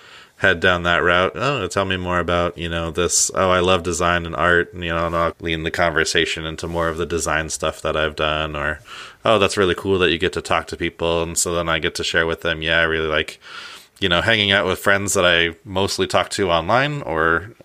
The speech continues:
on Zoom calls, and I get to see them in person, have deeper conversations with them, or meet some new folks that are new to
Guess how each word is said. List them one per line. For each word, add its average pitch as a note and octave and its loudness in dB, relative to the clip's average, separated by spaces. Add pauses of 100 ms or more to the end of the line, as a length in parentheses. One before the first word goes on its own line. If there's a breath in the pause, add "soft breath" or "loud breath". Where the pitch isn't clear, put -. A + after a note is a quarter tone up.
on D#2 -6
Zoom A#2+ 2
calls, B2 2
and E2+ -2
I E2 -2
get - -4
to E2 -4
see F#2+ 0
them E2+ 0
in D#2 -6
person, E2+ 0
have E2 2
deeper E2+ -2
conversations D#2+ -4
with E2+ -2
them, F2 2
or D#2+ 0 (460 loud breath)
meet F2+ -2
some D#2 0
new G#2+ 0
folks F2+ 2
that E2+ 4
are E2+ 6
new E2+ 0
to E2+ 2